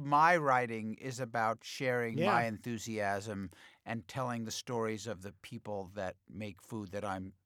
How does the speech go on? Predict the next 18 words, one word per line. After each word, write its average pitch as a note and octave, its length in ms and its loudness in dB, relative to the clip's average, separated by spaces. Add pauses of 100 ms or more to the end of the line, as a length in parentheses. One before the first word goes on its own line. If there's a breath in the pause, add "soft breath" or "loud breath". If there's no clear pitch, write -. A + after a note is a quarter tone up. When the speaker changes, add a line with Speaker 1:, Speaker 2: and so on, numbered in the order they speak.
Speaker 1:
enthusiastic G2+ 720 -8
Speaker 2:
Sure, A#3+ 220 8
Speaker 1:
about. F2 260 -2
Speaker 2:
yeah. F#3+ 340 0
Speaker 1:
And D#3+ 240 2
you G3 140 2
have A3+ 180 4
a - 20 -2
very E3 340 -2 (260)
different F3 400 -2
perspective. B2+ 720 -4
The C#3 140 -4
other G3 160 0
thing D3+ 220 -2
that C3 100 -2
makes C3+ 260 -4
the - 140 -10
book A#2+ 240 -6